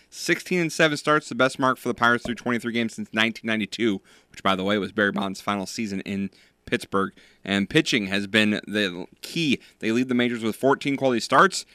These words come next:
They didn't reach that mark last season until July seventh and finished with just thirty-eight quality starts, which were the third fewest in M L B last year. But they face the Dodgers on Tuesday, so that'll be tough.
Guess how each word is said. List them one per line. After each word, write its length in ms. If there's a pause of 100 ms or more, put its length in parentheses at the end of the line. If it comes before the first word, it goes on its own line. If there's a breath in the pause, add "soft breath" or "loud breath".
(160 soft breath)
They 100
didn't 220
reach 200
that 180
mark 220
last 240
season 220
until 260
July 320
seventh 580 (340 soft breath)
and 140
finished 220
with 80
just 180
thirty-eight 320
quality 300
starts, 400
which 160
were 180
the 100
third 400 (100)
fewest 360
in 80
M 160
L 80
B 240 (320 soft breath)
last 420
year. 220 (180 soft breath)
But 100
they 100
face 260
the 80
Dodgers 500
on 200
Tuesday, 720 (200)
so 440 (580)
that'll 640
be 220
tough. 380